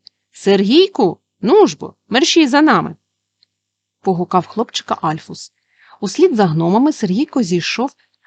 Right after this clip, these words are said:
на високий ганок хатинки. Альфус штовхнув важкі двері, і вони, зарипівши, відчинилися. «Сміливіше!» підбадьорив гном хлопчика.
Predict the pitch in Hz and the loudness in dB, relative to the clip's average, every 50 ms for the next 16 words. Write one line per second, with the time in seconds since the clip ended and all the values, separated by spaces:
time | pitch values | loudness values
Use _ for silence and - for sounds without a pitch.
0 | _ _ - 190 208 202 196 208 202 - 320 349 - - 214 170 156 220 262 320 | _ _ -2 -2 0 0 -2 -4 -4 -2 -4 -4 -2 -2 -6 -4 -2 -2 -2 0
1 | 339 349 - - - - 320 311 _ - 190 175 160 156 151 - - - _ _ | 0 -2 -2 -6 -10 -10 -10 -8 _ -4 -2 -2 -2 -4 -8 -12 -16 -20 _ _
2 | _ _ _ - 294 381 381 - - 240 - - - - 214 190 - 269 285 269 | _ _ _ -2 -2 -2 -2 -4 -8 -10 -10 -10 -8 -10 -10 -8 -4 -4 -2 -2
3 | 185 185 180 - - - - 156 143 - - 185 262 330 339 349 _ _ _ _ | -2 -4 -6 -6 -6 -8 -8 -10 -10 -6 -4 -2 0 0 0 -2 _ _ _ _
4 | _ _ - 226 240 277 320 403 427 370 285 294 294 269 269 254 - 311 349 359 | _ _ -2 0 2 4 4 4 4 2 2 0 0 0 0 -2 0 -2 -2 -2
5 | - - - 330 277 311 - - - - 320 277 240 226 220 202 196 190 - - | -2 -2 -2 -2 -2 -2 -6 -6 -4 -2 0 2 2 2 0 0 -2 -4 -6 -12
6 | - - _ _ _ _ _ _ - - 190 190 208 220 226 233 240 226 220 262 | -20 -20 _ _ _ _ _ _ -8 -4 -2 0 2 2 2 2 2 0 0 4
7 | 330 359 339 - - - 175 - _ _ _ - - 147 143 165 160 156 202 247 | 4 4 4 2 -2 -8 -10 -12 _ _ _ -12 -12 -10 -6 -6 -4 -2 -2 -2
8 | 320 330 240 165 156 185 202 214 208 - - 175 165 165 _ - - - - - | -2 -2 -4 -4 -4 -4 -4 -4 -6 -6 -6 -6 -6 -6 _ -14 -18 -16 -16 -18
9 | - | -20